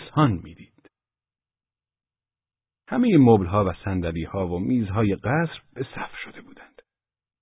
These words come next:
اگر دماغ یکی از کفش‌های توی کفشدانی کمی جلوتر می‌رفت و صف را به هم می‌زد، اعصاب پاشا به هم می‌ریخت.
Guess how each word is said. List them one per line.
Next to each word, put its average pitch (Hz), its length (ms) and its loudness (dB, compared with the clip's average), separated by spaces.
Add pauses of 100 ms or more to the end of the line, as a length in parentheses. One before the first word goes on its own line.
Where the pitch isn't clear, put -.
(160)
اگر 107 260 2
دماغ 104 440 0
یکی 104 280 -2
از 95 100 -2
کفش‌های 90 680 -8
توی 82 240 -10
کفشدانی 82 640 -8
کمی 147 520 -4
جلوتر 90 480 -8
می‌رفت 73 560 -14 (480)
و 82 80 -4
صف 113 320 -4
را 101 80 2
به 87 100 -2
هم 90 140 -4
می‌زد، 85 400 -4 (100)
اعصاب 98 460 -8
پاشا 85 380 -10
به 85 120 -10
هم 82 140 -12
می‌ریخت. - 480 -20